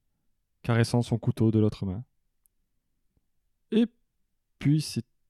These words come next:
excitant aussi d'avoir un enfant comme ça dans les mains. C'était une sensation étrange. Un petit gars, sympa. Et du coup, plutôt que de le tuer,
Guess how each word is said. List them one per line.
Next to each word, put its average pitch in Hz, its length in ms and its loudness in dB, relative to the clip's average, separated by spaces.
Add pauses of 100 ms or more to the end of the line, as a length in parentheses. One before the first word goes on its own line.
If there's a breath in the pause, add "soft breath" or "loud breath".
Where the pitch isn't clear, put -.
(200)
excitant 117 580 -2
aussi 117 240 -4
d'avoir 107 360 -4
un 101 180 -6
enfant 104 360 -8
comme 104 160 -10
ça - 180 -8
dans 101 140 -6
les 104 80 -6
mains. 95 180 -8
C'était - 360 -4
une 120 120 -2
sensation 131 460 -2
étrange. 107 480 -4 (1300)
Un 120 80 0
petit 143 220 -2
gars, 113 300 0 (1000)
sympa. 113 500 -4 (2250)
Et 139 100 4
du 143 140 6
coup, 139 280 4 (680)
plutôt 135 240 2
que 127 80 -4
de 123 80 4
le 113 80 4
tuer, 107 340 -2